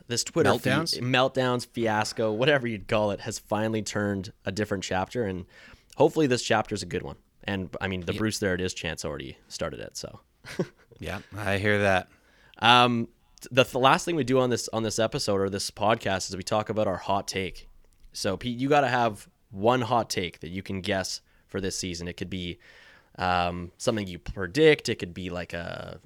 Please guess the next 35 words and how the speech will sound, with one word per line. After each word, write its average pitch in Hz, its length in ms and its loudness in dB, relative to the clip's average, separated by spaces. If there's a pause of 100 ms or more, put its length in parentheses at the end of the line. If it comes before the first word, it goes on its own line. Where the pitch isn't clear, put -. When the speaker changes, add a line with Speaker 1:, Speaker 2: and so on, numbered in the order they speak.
(160)
Speaker 1:
top - 320 -6
Calder. 135 560 6
It 107 60 2
could - 220 -8
be 78 200 -16
Vezina 131 500 -2
winner. 123 320 2
It 95 60 -4
could - 160 -12
be - 180 -12
anything. - 400 -12 (800)
Speaker 2:
Hmm. 110 380 -8 (140)
Well, 147 300 0
we've 151 180 -6
already 190 220 0
gone 143 380 6
about 113 340 6 (540)
Demko 117 500 0
a 92 60 -8
bit. 98 340 -8
Um, 101 320 -2
I 101 120 -8
thought 101 280 -6
that 101 240 -4 (140)
could 107 240 -6
be 101 100 -6
one. 95 440 -4 (500)
Um, 107 640 2
I 175 140 4
think 233 180 -2
Podkolzin's 143 680 2
gonna 117 200 -2
push - 220 -8
twenty 110 260 -6
goals. 92 420 -6